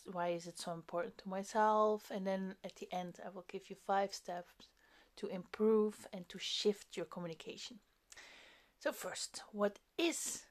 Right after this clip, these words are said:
communication? So communication is the exchange of information by speaking, writing, or other medium.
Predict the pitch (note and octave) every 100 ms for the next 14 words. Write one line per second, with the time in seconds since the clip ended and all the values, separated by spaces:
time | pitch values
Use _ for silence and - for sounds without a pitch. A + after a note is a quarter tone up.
0 | _ - F#3+ F3 D#3 F3+ G3 - A3 _
1 | _ - B3 A#3+ A#3+ A3+ - B3+ C4+ -
2 | G3+ G3 - G#3 F#3 - F#3+ F#3 F#3+ F#3+
3 | - F#3 - F#3+ - G#3 G#3 A#3 - B3+
4 | B3+ G3 E3+ - - G3+ G3 B3+ C#4+ C4+
5 | - - F#3 F#3 G3 G#3+ G3 G3+ - G3+
6 | - F#3+ F#3+ F#3+ G3+ G3